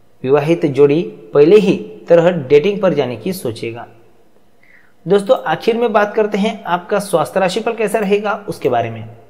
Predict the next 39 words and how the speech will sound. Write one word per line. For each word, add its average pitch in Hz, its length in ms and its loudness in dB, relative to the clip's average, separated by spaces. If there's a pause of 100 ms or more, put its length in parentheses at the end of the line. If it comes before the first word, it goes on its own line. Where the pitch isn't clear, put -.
(1300)
आपको 196 320 2
अपने 202 420 0
परिवार 151 380 2
के 143 160 2
साथ 175 480 2
व्यायाम 151 500 2
करने 196 320 -2
के - 200 -8 (340)
नए 165 260 2
रास्ते 135 400 0
खोजने 123 320 -6
होंगे। 117 360 -10 (680)
आप 156 140 6
सभी 139 320 0
को 175 600 0
बाहर 139 320 0
जाकर 185 420 2
व्यायाम 165 300 2
करने 160 300 -4
की 202 140 0
ज़रूरत 165 420 0
है 135 180 -10 (680)
और 175 140 6
इसमें 214 400 -2
आपको 180 280 -2
मज़ा 156 340 0
भी 208 140 -4
आएगा। 196 440 -2 (840)
एक 208 160 4
साथ 220 260 2
व्यायाम 185 260 0
करने 185 300 -2
में 240 200 -8
अगर 185 200 -4
आपको 185 300 -2
अच्छा 180 280 -2
लग 139 240 0
रहा 175 280 2
है, 208 280 -4